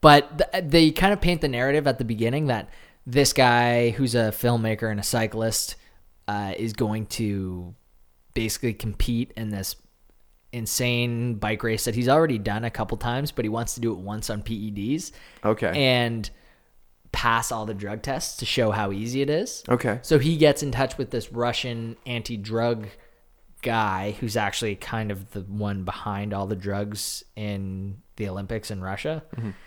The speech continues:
Speaker 1: And they form a friendship, and then all the stuff about Russia not going to the Olympics happens, and he
Speaker 2: Oh, yeah.
Speaker 1: anyways, it, it becomes a whole different story.
Speaker 2: Right.
Speaker 1: Yeah.
Speaker 2: Okay, so you recommend that too?
Speaker 1: So far, yeah. Again, I still have, like, forty minutes left in it,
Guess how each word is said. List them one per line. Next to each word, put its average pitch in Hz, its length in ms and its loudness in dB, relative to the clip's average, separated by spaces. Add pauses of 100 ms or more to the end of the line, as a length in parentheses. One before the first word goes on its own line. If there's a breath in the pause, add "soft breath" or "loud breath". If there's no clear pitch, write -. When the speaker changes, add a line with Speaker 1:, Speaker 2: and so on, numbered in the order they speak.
(300 loud breath)
Speaker 1:
And 113 540 -2
they 123 180 4
form 123 340 -2
a 110 60 -6
friendship, 135 760 2
and 113 160 -6
then 107 680 -4
all 107 200 -2
the 101 80 -8
stuff 98 320 -6
about 98 320 -8 (140)
Russia 104 360 -6
not 95 280 -8
going 95 200 -10
to 92 60 -10
the 90 100 -12
Olympics 107 440 -8
happens, 107 580 -6
and 92 140 -8
he 110 200 -8
Speaker 2:
Oh, 98 140 -4
yeah. 98 240 -6 (640 loud breath)
Speaker 1:
anyways, 110 480 0
it, 113 180 -8
it 110 180 -4
becomes 101 360 -4
a 85 40 -6
whole 90 160 -6
different 85 300 -12
story. 85 360 -12 (120)
Speaker 2:
Right. 135 460 -6 (440)
Speaker 1:
Yeah. 170 100 -4
Speaker 2:
Okay, 180 220 -2
so - 140 -8
you 147 100 -2
recommend 135 400 -4
that 131 180 -4
too? 127 200 -8 (260 loud breath)
Speaker 1:
So 226 180 10
far, 220 280 10
yeah. 165 480 8
Again, 143 320 6
I 127 80 0
still 139 180 2
have, 131 120 4
like, 127 180 4
forty 117 300 2
minutes 107 260 -4
left 92 220 -6
in 87 100 -6
it, 92 120 -8